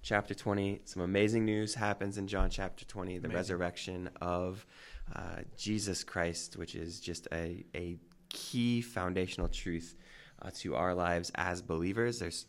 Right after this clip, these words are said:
Speaker 1: there's so much that happens, uh, because of the resurrection, and so much that the resurrection means. And, and we as believers know that the, the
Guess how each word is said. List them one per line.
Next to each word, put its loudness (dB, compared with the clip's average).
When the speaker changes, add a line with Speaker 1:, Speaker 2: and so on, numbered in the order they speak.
Speaker 1:
there's -4
so 2
much -2
that -10
happens, -6
uh, -4
because -4
of -2
the -4
resurrection, -4
and -6
so -4
much -6
that -16
the -12
resurrection -6
means. 0
And, -4
and -6
we 4
as 2
believers 0
know 2
that -4
the, -4
the -8